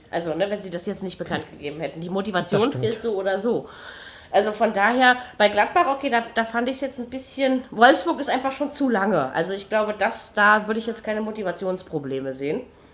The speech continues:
Speaker 1: Und das waren ja auch klare Geschichten. Also du hast ja einfach, guck mal, bei Wolfsburg war klar, Labadia kommt mit dem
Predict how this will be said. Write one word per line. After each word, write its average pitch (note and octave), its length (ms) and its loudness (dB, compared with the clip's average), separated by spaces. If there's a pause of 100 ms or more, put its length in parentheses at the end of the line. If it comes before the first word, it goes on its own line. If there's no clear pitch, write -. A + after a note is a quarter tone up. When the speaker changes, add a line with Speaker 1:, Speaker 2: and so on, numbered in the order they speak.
(800)
Speaker 1:
Und A3+ 240 0
das G#3+ 220 4
waren G3 180 2
ja G#3 160 2
auch - 80 -6
klare G#3 400 2
Geschichten. F3 560 -8
Also C#3+ 220 -4
du F3 100 -8
hast G3 220 -2
ja B3+ 100 0
einfach, G#3 240 -6
guck - 240 -16
mal, G3 80 2
bei D#3+ 220 0
Wolfsburg A#3+ 420 -2
war F#3+ 100 2
klar, G3+ 300 2
Labadia G3 560 -4
kommt G3+ 300 -8
mit G3 200 -6
dem F3+ 280 -4